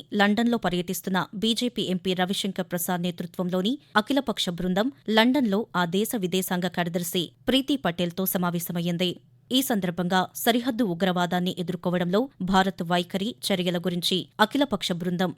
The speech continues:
వివరించింది. మరోవైపు సుప్రియా సూలే నేతృత్వంలోని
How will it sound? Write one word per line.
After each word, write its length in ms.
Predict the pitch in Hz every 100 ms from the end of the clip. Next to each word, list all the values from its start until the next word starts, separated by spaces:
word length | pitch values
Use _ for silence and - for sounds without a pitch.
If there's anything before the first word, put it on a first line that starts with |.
| 185
వివరించింది. 600 | 180 175 170 190 180 180 - _ _ 208
మరోవైపు 480 | 208 208 190 196 254 277 _ -
సుప్రియా 380 | 269 240 302 311 302
సూలే 260 | 202 190 196
నేతృత్వంలోని 680 | 185 202 196 196 190 190